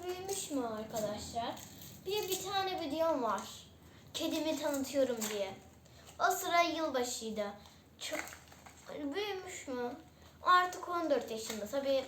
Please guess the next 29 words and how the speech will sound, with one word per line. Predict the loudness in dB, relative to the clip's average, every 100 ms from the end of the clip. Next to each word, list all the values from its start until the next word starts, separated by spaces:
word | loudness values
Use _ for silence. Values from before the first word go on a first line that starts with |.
| -4
e, | -4 -2 -4 -6 -10 -16 -18 -18 -18 -18 -18 -20 -14 -8
bir | 0
yaşında, | 4 4 4 -4 -2 -4 -6
iki | -12 -6 2
yaşında | 2 2 -2 -4
sayılıyor | -4 -6 -4 -4 -4
yani. | -4 -6 -8 -10 -4
Aslında | -4 -4 -6 -4
bir | -4 -2
de | -2 -2 -4 -14 -18 -20 -20 -14 -4
yani, | 0 2 0 -4 -12 -8
abi | -6 -4 -6
ne? | -8 -8 -10 -8
Ha. | -6 -6 -10 -16 -12 -12 -14 -20 -18 -14 -10 -6
Şey, | 2 4 4 2 -4 -10 -12 -12 -12 -16 -12
ki | -4 -4
ins-, | -2 -4 -6 -2
yani | 2 2 0 -4 -8 -8 0
normalde | 2 4 4 4 2
on | 2 4
dörtmüş. | 4 2 -4 -8 -8
İ-, | -10 -12 -8
iki | -6 0
yaşında | 0 0 -2 -2 0
olan | 0 0 0 -2
da | -2 -4 -8
yani | -8 -6 -4
bir | -4
işte. | -4 -4 -8 -4